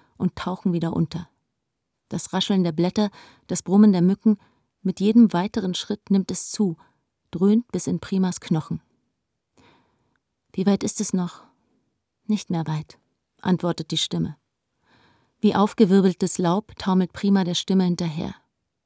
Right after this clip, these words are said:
Eine schreckliche Ahnung schleicht in sie hinein, wächst und gedeiht,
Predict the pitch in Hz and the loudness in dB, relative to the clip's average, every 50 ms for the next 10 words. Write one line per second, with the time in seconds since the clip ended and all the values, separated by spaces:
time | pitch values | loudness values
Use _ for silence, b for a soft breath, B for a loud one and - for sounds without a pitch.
0 | _ _ _ _ _ - - 165 165 165 - - 202 196 - 196 190 - - - | _ _ _ _ _ -8 -4 -4 -2 -2 -2 -4 -4 -4 -4 -4 -6 -6 -6 -4
1 | - 185 185 190 180 175 165 - - 180 175 175 - - - 185 160 175 170 185 | 0 2 2 2 2 2 0 -2 -4 -2 -2 -2 -2 -2 -2 0 0 0 0 0
2 | 175 175 175 170 175 175 b b b b b b b b - 185 196 - - - | 2 2 2 2 0 0 b b b b b b b b -6 -6 -4 -4 -8 -12
3 | - - 185 165 - 175 - 175 185 190 190 - | -8 -6 -6 -4 -4 -4 -4 -4 -2 -2 -4 -4